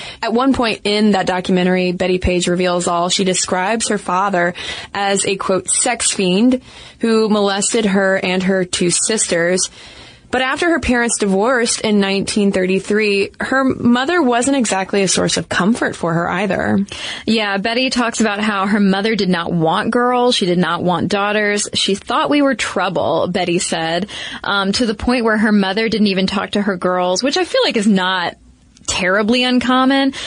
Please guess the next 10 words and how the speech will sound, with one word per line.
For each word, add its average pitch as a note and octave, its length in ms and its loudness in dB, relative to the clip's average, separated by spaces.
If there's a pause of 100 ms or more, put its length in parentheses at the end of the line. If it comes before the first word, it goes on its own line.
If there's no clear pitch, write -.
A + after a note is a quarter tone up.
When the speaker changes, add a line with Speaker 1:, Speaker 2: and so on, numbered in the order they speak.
(160)
Speaker 2:
but B3 120 -2
her B3+ 100 4
mother B3 260 2
didn't A#3 160 4
even G#3+ 180 2
talk G3+ 260 -4
to A3+ 100 2
the F#3+ 80 2
girls F3+ 340 0
about E3+ 480 -2